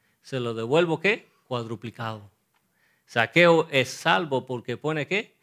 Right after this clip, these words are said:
Su fe en Jesús. Leamos el versículo nueve y diez. Dice, "Y Jesús le dijo, 'Hoy ha venido la salvación a esta casa por cuanto él también es hijo de Abraham,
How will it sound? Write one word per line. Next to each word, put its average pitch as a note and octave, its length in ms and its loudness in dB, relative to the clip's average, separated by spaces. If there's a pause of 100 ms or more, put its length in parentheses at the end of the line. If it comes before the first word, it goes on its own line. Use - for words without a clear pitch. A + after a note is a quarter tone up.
(120)
Su - 240 -12
fe C#3 460 0
en C3+ 160 -10
Jesús. A2+ 580 -14 (1160)
Leamos D#3+ 420 4
el G3+ 100 6
versículo E3+ 480 0
nueve D#3+ 220 2
y - 20 0
diez. C#3 180 2
Dice, C#3 260 -6
"Y C3+ 120 -4
Jesús D3 600 -4
le C3+ 160 0
dijo, A2+ 320 -4 (1500)
'Hoy G3 240 6
ha G#3 80 6
venido G3 380 4
la D#3+ 100 4
salvación C3 520 0
a C#3+ 60 2
esta C3 240 -4
casa D3 300 -2
por A#2 220 -8
cuanto A#2+ 480 -4 (680)
él F#3 360 0
también C#3+ 560 0
es A#2 240 -6
hijo C#3 260 -6
de A2 80 0
Abraham, G#2+ 540 -6